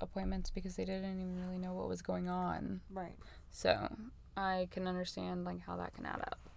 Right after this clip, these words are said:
Speaker 1: Um, Cece,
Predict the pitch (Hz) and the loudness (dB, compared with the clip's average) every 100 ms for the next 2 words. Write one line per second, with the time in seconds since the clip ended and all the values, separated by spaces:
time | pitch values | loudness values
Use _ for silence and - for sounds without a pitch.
0 | - - - - - - - - - - | -14 -14 -14 -14 -14 -14 -12 -12 -12 -12
1 | - - 196 190 170 156 160 202 208 - | -2 10 12 12 12 8 4 0 -4 -12
2 | - - - - - - - - 226 214 | -16 -16 -16 -16 -14 -12 -4 4 8 8
3 | - 208 202 202 | 6 4 6 4